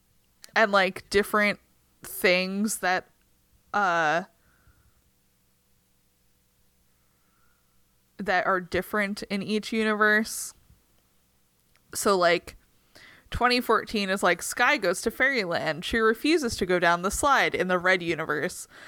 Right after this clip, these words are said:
Uh, and in the, in the blue universe, twenty fourteen is Sky legally changes her last name to Varels to honor her great-grandparents.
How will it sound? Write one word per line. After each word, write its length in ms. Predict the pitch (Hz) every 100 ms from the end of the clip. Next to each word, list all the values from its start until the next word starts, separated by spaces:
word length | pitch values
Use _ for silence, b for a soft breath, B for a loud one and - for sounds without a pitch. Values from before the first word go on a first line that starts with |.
| B B -
Uh, 200 | 190 165
and 120 | 185
in 200 | 185 185
the, 280 | 180 175 170 b b b
in 60 | 190
the 100 | 190
blue 180 | 220 247
universe, 540 | 220 202 196 180 -
twenty 280 | - 190 202
fourteen 500 | 190 175 - 180 175
is 260 | 165 185 B B B
Sky 460 | - - 269 269 202
legally 460 | 185 247 254 233
changes 420 | 220 240 240 233
her 140 | 220 180
last 320 | 175 220 -
name 180 | 202 202
to 120 | 233
Varels 560 | 196 202 247 254 - -
to 120 | -
honor 260 | 156 160 180
her 160 | 214
great-grandparents. 1200 | 208 160 160 - 285 269 190 117 87 85 - -